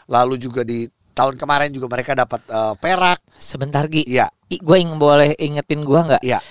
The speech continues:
Speaker 2: Jadi tahun dua ribu lima belas,
Speaker 1: Iya.
Speaker 2: tim yang lu manajeri dapat perak.
Speaker 1: Iya.
Speaker 2: Setelah itu?
Speaker 1: Eh, belum, tapi
Speaker 2: Su-
Speaker 1: ma-, tapi gini, sudah
Speaker 2: Menjanjikan.
Speaker 1: sudah menjanjikan. Kenapa? Karena kita masih medali terus. Karena kan sebelum-sebelumnya nggak pernah dapat medali.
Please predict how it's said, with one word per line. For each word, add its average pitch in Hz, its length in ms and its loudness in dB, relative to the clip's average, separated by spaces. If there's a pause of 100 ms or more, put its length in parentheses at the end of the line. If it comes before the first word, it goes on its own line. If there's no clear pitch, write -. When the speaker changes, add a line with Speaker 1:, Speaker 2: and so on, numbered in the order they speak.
(120)
Speaker 2:
Jadi 160 380 2
tahun 185 300 2
dua 156 140 4
ribu 151 160 -2
lima 139 200 0
belas, 143 540 -2
Speaker 1:
Iya. 127 420 -2
Speaker 2:
tim 190 180 2
yang 156 280 -4
lu 147 140 2
manajeri 143 680 -2
dapat 156 360 0
perak. 175 260 4 (140)
Speaker 1:
Iya. 113 500 0
Speaker 2:
Setelah 180 360 2
itu? 196 240 4 (420)
Speaker 1:
Eh, 156 380 -2
belum, 196 600 4
tapi 185 220 2
Speaker 2:
Su- 233 80 -10
Speaker 1:
ma-, 240 180 -8
tapi - 340 0
gini, 185 360 -10
sudah 190 320 -2
Speaker 2:
Menjanjikan. 180 580 4
Speaker 1:
sudah 190 300 -2
menjanjikan. 185 560 -2
Kenapa? 214 320 -2
Karena 180 240 0
kita 202 160 -6
masih 185 180 -4
medali 151 280 -2
terus. 180 180 -8
Karena 175 160 -2
kan - 100 -2
sebelum-sebelumnya 160 540 -8
nggak 190 140 0
pernah 143 160 -2
dapat 131 120 -8
medali. 143 300 -2